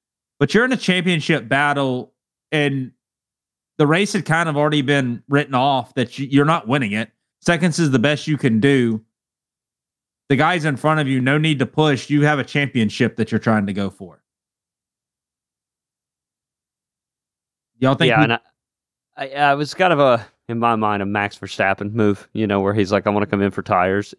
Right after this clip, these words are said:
Speaker 2: even though I don't really need one more point for the fastest lap." I'm kinda like, "You ju-,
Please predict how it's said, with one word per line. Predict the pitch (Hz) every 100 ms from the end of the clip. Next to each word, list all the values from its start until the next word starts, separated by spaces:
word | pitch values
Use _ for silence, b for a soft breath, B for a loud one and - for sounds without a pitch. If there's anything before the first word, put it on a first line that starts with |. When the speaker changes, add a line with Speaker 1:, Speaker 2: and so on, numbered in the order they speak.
| _
Speaker 2:
even | 104 101 95
though | 95
I | 95
don't | 95 -
really | 101 92
need | 92 90
one | 87 92 92
more | 90 92
point | 95 92 95 -
for | 92
the |
fastest | 92 90 92 95 90
lap." | 87 101 _ _ _ _ _ _ _
I'm | 110
kinda | 113 113
like, | 104 110
"You |
ju-, | 101